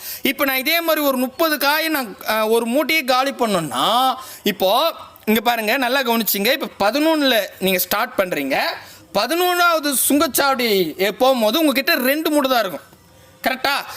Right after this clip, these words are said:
அப்ப ரெண்டு மூட்டைன்னா ஒரு மூட்டைக்கு ஒரு காய்னா நீங்க ஒரு, இப்ப பதினோராவது கேட்ல இருந்து நீங்க என்ன பண்ணீங்க? ரெண்டு காய் தான் குடிப்பீங்க. கரெக்டா இல்லையா?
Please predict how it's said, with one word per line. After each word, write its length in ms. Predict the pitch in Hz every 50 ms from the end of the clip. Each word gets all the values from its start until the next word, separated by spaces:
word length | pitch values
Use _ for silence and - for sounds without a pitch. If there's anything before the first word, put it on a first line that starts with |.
| - -
அப்ப 180 | - 185 190 226 208 220
ரெண்டு 240 | 247 277 311 339 359
மூட்டைன்னா 500 | 349 349 359 277 320 302 277 247 226 226 240 269 277 233
ஒரு 200 | 233 254 294 311
மூட்டைக்கு 400 | 294 311 339 339 359 349 359 330
ஒரு 160 | 294 269 262
காய்னா 420 | 240 - 254 247 233 214 214 220 262 339
நீங்க 260 | 320 302 285 277 262 277 311 392 494 508 - - - - - -
ஒரு, 180 | - 202 247 254
இப்ப 180 | 247 - 226 190
பதினோராவது 640 | - 226 254 311 349 330 330 330 311 302 277 254 247
கேட்ல 360 | 208 247 247 240 240 - 240
இருந்து 260 | 226 233 262 302 349 370
நீங்க 160 | 359 311 277
என்ன 160 | 269 311 330
பண்ணீங்க? 380 | 320 311 294 277 254 240 220 190 156 127 107 233 185 185
ரெண்டு 340 | 254 302 339 359 359 392 370
காய் 260 | 359 330 330 330 302
தான் 140 | 311 294 254
குடிப்பீங்க. 380 | 240 220 190 185 185 160 147 131 - - -
கரெக்டா 340 | 262 285 269 - - 427
இல்லையா? 300 | 330 294 262 247 240 226